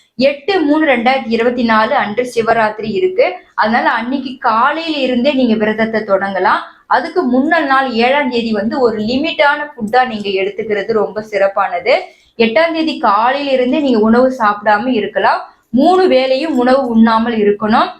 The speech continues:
இப்போ டயாபெட்டிஸ் இருக்கு, எனக்கு மாத்திரை சாப்பிடணும் அப்படின்னு ப்ராப்ளம் இருக்கிறவங்க வந்து எளிமையான முறையில பால், பழம் மட்டும் எடுத்துட்டு நீங்க விரதத்தை மேற்கொள்ளலாம். உங்களால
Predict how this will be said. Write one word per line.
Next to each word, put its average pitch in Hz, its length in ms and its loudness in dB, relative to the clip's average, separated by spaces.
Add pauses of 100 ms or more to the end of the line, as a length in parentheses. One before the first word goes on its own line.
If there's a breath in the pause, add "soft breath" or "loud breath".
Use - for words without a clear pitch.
(140)
இப்போ 285 520 0
டயாபெட்டிஸ் 277 600 0
இருக்கு, 247 480 2
எனக்கு 226 300 -2
மாத்திரை 233 420 0
சாப்பிடணும் 220 520 -2
அப்படின்னு 240 400 2
ப்ராப்ளம் 226 420 0
இருக்கிறவங்க 190 360 -6
வந்து 190 300 -4 (380 loud breath)
எளிமையான 285 540 2
முறையில 262 440 0
பால், 254 360 0
பழம் 226 300 -2
மட்டும் 220 260 -2
எடுத்துட்டு 220 400 -2
நீங்க 233 200 4
விரதத்தை 220 580 0
மேற்கொள்ளலாம். 202 760 0
உங்களால 294 320 2